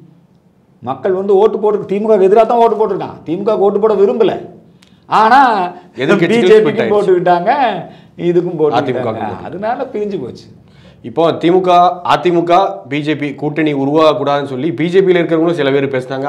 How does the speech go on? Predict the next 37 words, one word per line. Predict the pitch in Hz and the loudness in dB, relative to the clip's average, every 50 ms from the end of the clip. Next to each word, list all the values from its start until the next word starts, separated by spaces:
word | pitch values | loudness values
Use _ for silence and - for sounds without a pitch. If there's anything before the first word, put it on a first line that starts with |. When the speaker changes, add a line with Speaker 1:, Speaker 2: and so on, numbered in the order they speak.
| 131 127 | 0 0
Speaker 2:
அதிமுகல | 135 135 160 151 143 151 143 143 | 0 0 -2 -2 0 0 0 0
இருக்கிறவங்க | 139 131 131 135 143 147 143 | -2 -4 -4 -4 -4 -2 -2
Speaker 1:
சார், | 139 | -2
Speaker 2:
சில | 120 | 0
பேர் | 120 117 120 123 | 0 0 0 0
Speaker 1:
எல்லா | 139 160 165 165 | 0 2 2 2
Speaker 2:
பேசுனாங்க. | 156 143 | 2 0
Speaker 1:
இடத்துலையும் | 135 131 131 135 - 127 127 131 143 151 139 | -2 -4 -4 -6 -6 -8 -8 -8 -8 -10 -10
இந்த | 123 117 120 117 113 110 107 107 104 101 101 101 | -10 -8 -8 -6 -4 -4 -6 -6 -8 -8 -8 -6
ஆளு | 104 113 117 117 113 117 113 104 | -4 -4 -2 -2 -4 -6 -6 -8
ஊடுருவி | 110 113 113 110 107 107 104 | -8 -6 -6 -6 -6 -8 -10
இருப்பாங்க. | 101 95 - - 87 90 - - - - _ _ _ _ _ _ _ _ _ _ _ _ _ _ - | -10 -12 -14 -16 -18 -18 -20 -20 -20 -20 _ _ _ _ _ _ _ _ _ _ _ _ _ _ -20
இந்த | 101 - 92 95 | -20 -20 -14 -12
டி | 104 120 123 | -10 -10 -8
கே | 131 135 | -6 -6
மைண்டட், | 120 113 113 110 110 104 107 104 104 104 104 - - - - _ _ _ _ _ - | -8 -8 -8 -10 -10 -8 -8 -8 -8 -10 -12 -16 -20 -20 -20 _ _ _ _ _ -20
இந்த | 92 92 | -18 -16
அர்பன் | 92 95 101 104 127 127 120 113 | -14 -14 -12 -10 -10 -10 -10 -12
நக்சல்ஸ், | 110 - - - 104 101 104 104 - - - - _ _ _ _ _ _ _ | -14 -14 -14 -14 -12 -12 -14 -16 -18 -20 -20 -20 _ _ _ _ _ _ _
இவங்கெல்லாம் | 110 117 - - - - - - | -20 -20 -18 -18 -16 -14 -12 -12
எல்லா | 185 220 233 226 | -12 -10 -12 -8
Speaker 2:
டி | - 117 135 139 | -4 -4 -2 0
கே | 151 151 | 0 0
Speaker 1:
இடத்துலையும் | 147 135 | 0 0
Speaker 2:
மைண்டட்னா | 131 127 127 123 123 131 143 139 127 131 | 0 -2 -2 -2 -2 -2 -2 -4 -4 -4
தீகா | 135 127 127 131 123 120 113 107 104 101 95 90 - | -6 -6 -2 -2 -2 0 0 -2 -4 -6 -8 -10 -14
சொல்றீங்க? | - 92 90 90 - - | -16 -18 -16 -14 -12 -10
Speaker 1:
ஆமா, | - 269 220 196 208 208 190 - | -8 -8 -8 -8 -10 -10 -10 -8
திமுகலையும் | 214 220 220 220 214 220 196 185 196 226 233 - 190 | -6 -6 -6 -4 -2 -2 -2 -2 -2 -4 -6 -8 -10
தீகா | 190 180 196 185 175 160 160 | -8 -6 -4 -2 -2 0 -2
ஊடுருவல் | 160 160 160 147 143 143 - 117 110 | -2 -2 -4 -4 -6 -6 -8 -10 -10
இருக்கு. | - - 113 117 - - - - - _ _ _ _ _ _ _ _ _ _ _ _ _ _ _ _ _ _ _ _ _ _ _ _ | -12 -12 -14 -14 -14 -16 -20 -20 -20 _ _ _ _ _ _ _ _ _ _ _ _ _ _ _ _ _ _ _ _ _ _ _ _
திமுகவோட | - 160 170 175 165 165 151 143 135 131 - | -4 -4 -4 -2 -2 -2 -2 -2 -2 -4 -6
கொள்கை | 135 135 143 135 127 | -6 -6 -4 -4 -6
என்ன, | 123 123 120 | -6 -8 -10
சனாதன | - 120 113 120 120 113 110 101 | -12 -12 -12 -10 -10 -10 -10 -10
ஒழிப்பா? | 92 92 92 92 - - 98 | -12 -12 -14 -16 -16 -20 -20